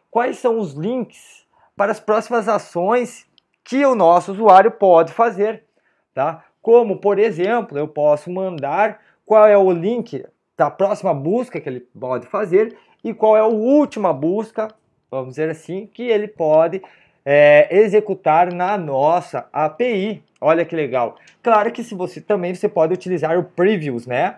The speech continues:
Junto com o nest, quando você estiver em outro, um outro número. Como, por exemplo, esse aqui nós estamos dizendo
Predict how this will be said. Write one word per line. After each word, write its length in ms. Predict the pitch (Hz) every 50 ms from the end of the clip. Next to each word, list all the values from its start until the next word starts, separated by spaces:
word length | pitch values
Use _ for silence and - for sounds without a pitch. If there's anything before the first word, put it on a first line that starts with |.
| _ _ _ _ _ _
Junto 260 | - 156 151 151 -
com 140 | - 185 185
o 40 | 180
nest, 440 | 156 139 143 165 185 185 - - -
quando 180 | - 190 190 196
você 220 | 196 202 - 208
estiver 420 | 196 - 233 190 170 147 151 175 190
em 120 | 208 202
outro, 1040 | 190 160 151 175 196 220 240 233 233 240 247 247 247 240 - 262 254 240 233 226 226 _ _ _ _ _ _ _ _
um 80 | - 175
outro 260 | 185 202 208 214 226 233
número. 420 | 214 202 185 175 151 131 120 117
Como, 220 | - 170 180 180
por 120 | - 220 220
exemplo, 680 | 226 233 214 151 165 185 220 240 226 175 151 131 127 _ _ _ _ _ _ _ _ _ _ _ _
esse 500 | - 165 190 214 240 233 233 - - 147
aqui 260 | 127 - _ - 208 214
nós 200 | 208 190 185 170
estamos 420 | 190 - - 190 180 185 190 175
dizendo 500 | 208 240 190 185 170 175 185 202 202 196